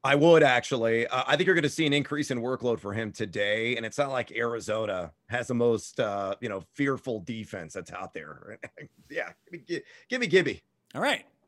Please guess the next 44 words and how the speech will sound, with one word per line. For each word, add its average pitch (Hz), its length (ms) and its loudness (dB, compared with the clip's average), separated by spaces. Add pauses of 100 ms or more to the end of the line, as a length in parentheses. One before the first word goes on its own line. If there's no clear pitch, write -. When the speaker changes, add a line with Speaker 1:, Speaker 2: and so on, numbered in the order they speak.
(240)
Speaker 2:
Congrats 220 440 2
on 269 120 0
the 202 80 0
new 202 240 2
channel, 277 360 -2
Pat. - 380 -6
Well, 180 140 -8
thank 233 320 -8
you 208 80 -8
very 175 200 -2
much. 233 220 -8
Everyone 196 380 -4
out 107 100 -4
there 117 140 -6
needs 135 160 -6
to 131 80 -8
subscribe 156 600 -2
to 131 100 -8
Mayo 156 340 0
Media 156 320 -2
Network. 147 380 -6
Help 247 240 0
me 160 120 -2
out 247 240 2
here 135 220 2 (300)
enjoying 175 380 0
the 190 80 2
daily 196 360 2
content. 202 400 0
I 220 80 0
have 208 80 -2
more 160 240 -2
contributors 208 560 -4
coming 214 240 -4
in. 220 60 -6
Look 214 100 -8
for 165 100 -8
two 208 240 -6
videos 185 420 -4
tonight, 175 340 -6
plus 180 200 -6
my 185 120 -4
live 175 320 -2
show 196 300 -2